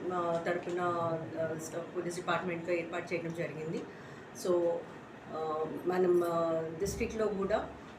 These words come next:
చాలా ఇంపార్టెన్స్ ఇచ్చి డ్రగ్ ఎన్ఫోర్స్‌మెంట్, ఆ, సరిగా చేస్తాము. సెకండ్ థింగ్, ఆ, ఇంపార్టెంట్లీ ఈ మధ్య cyber crime and financial frauds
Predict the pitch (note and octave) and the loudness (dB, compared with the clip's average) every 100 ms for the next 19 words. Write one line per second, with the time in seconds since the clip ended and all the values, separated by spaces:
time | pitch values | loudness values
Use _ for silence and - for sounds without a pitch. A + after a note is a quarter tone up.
0 | - F#3+ G3 G3 G3+ G3+ F#3+ - F#3 F#3+ | 2 6 8 10 8 8 6 4 2 4
1 | G#3+ G#3+ A3+ A3 F#3 - G#3+ C#4 - - | 4 6 2 0 -2 -4 -6 -6 -8 -12
2 | - F#3 G3 G3 F3+ F#3+ F3 - G3 G#3+ | -2 2 4 2 2 2 0 0 -2 -2
3 | F#3 E3 D#3 D3+ - C#3+ E3+ E3 F3+ F3+ | 0 0 2 0 0 -2 -2 2 2 0
4 | D3+ - D3 D3 G#3+ - - - - F#3+ | -2 -2 -2 -2 -4 -8 -12 -12 -8 -6
5 | - G3+ G3+ A3 A3 A3+ A#3 A3 G3+ F#3+ | -2 0 4 4 4 4 4 6 6 8
6 | F3+ - - - - G3+ G3+ A#3+ A#3 A#3+ | 6 4 2 -2 -4 -2 0 6 6 6
7 | A#3+ A#3+ B3+ B3 G3 G3+ G3+ G3 A3+ A3 | 4 2 -2 -4 0 2 2 2 0 2
8 | F#3 F#3 A3+ A#3+ A#3+ - - - - - | 4 4 6 6 6 2 -6 -12 -12 -4
9 | G#3+ G3+ A3+ G#3+ G3 G3+ G3 F3 F3 G3+ | 2 4 4 4 2 2 2 2 0 0
10 | F#3 - E3+ D3 - | -2 -2 0 0 -2